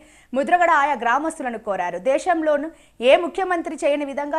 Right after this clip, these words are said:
రాష్ట్రంలో పలు ప్రజా సంక్షేమ పథకాలు అందజేసి ప్రజల మన్ననలు పొందిన ఘనత ముఖ్యమంత్రి వైఎస్ జగన్మోహన్ రెడ్డికే దక్కుతుందన్నారు. రానున్న ఎన్నికల్లో జగన్మోహన్ రెడ్డి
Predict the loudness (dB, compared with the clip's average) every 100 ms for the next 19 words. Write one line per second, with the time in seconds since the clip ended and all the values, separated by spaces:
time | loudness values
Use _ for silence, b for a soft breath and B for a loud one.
0 | 0 0 -2 -6 -4 -4 -4 -6 -6 -6
1 | -8 -8 -8 -8 -6 -4 -2 -2 -4 -4
2 | -6 -6 -6 -10 -14 b b 0 2 6
3 | 6 6 2 -2 -2 -2 -2 -4 -6 -4
4 | -4 -4 -4 -4 -6 -6 -8 -6 -4 -2
5 | -2 -4 -8 -8 -8 -6 -6 -6 -6 -8
6 | -8 -8 -8 -4 -4 -6 b b b b
7 | 4 4 4 0 0 -2 -2 0 0 -2
8 | -2 -2 -2 -2 -2